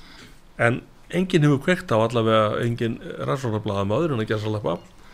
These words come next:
að það er það að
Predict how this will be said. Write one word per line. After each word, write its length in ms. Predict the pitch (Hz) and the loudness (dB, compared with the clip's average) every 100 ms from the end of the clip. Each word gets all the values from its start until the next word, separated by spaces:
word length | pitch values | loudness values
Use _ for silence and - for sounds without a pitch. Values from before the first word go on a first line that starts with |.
| - - - - - - - - | -20 -20 -20 -20 -20 -20 -18 -6
að 100 | 117 | -6
það 320 | - 160 190 | -2 0 0
er 100 | 190 - | -2 -2
það 260 | 104 107 135 - - - - - - - | -2 -2 -4 -16 -20 -20 -20 -20 -20 -12
að 120 | - | -8